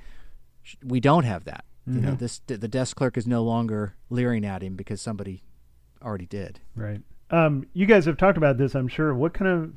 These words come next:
Speaker 2: filmmaker was this guy before Bond, Mitch?
Speaker 1: Well, he had worked with, uh, the producers before. He had made some films that had done well, and he had made some films that had not done well.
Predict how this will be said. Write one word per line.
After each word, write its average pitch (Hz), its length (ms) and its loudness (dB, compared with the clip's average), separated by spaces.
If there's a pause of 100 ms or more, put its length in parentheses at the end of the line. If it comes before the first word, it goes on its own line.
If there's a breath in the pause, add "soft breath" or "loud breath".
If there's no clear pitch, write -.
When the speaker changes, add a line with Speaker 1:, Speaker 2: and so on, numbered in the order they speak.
Speaker 2:
filmmaker 151 440 0
was 139 180 0
this 127 140 -4
guy 131 200 -2
before 123 420 -4
Bond, 113 440 -4
Mitch? 113 300 -10 (240)
Speaker 1:
Well, 180 300 -4
he 208 260 4
had 226 100 6
worked 165 400 0
with, - 440 -6
uh, 127 180 0
the 120 100 -4
producers 139 640 -4
before. 123 720 -4
He 123 280 -8
had 120 140 -6
made 117 300 -2
some 120 180 -4
films 127 520 -4
that 113 260 -2 (140)
had 113 180 -8
done 107 240 -4
well, 139 260 0
and 131 120 -2
he 123 60 0
had 107 100 -4
made 113 200 -2
some 110 140 -6
films 104 300 -8
that 104 80 -8
had 95 160 -8
not 92 200 -6
done 73 200 -14
well. - 200 -16